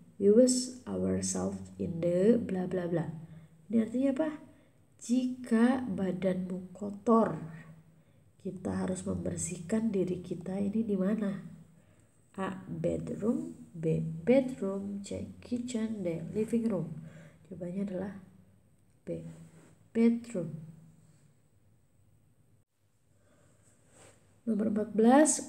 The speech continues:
arrange into good sentence. Katanya, "Susunlah menjadi kalimat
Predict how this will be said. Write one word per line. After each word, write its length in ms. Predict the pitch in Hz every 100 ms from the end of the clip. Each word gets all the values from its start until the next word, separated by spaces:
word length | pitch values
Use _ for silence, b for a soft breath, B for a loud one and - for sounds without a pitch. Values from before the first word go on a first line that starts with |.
| 220
arrange 480 | 220 240 254 254 240
into 400 | 202 208 - -
good 320 | 214 208 - -
sentence. 960 | - 196 196 196 - 196 175 - -
Katanya, 400 | - 185 185 180
"Susunlah 480 | - 196 202 202 208
menjadi 320 | 190 185 196
kalimat 400 | 185 185 185 180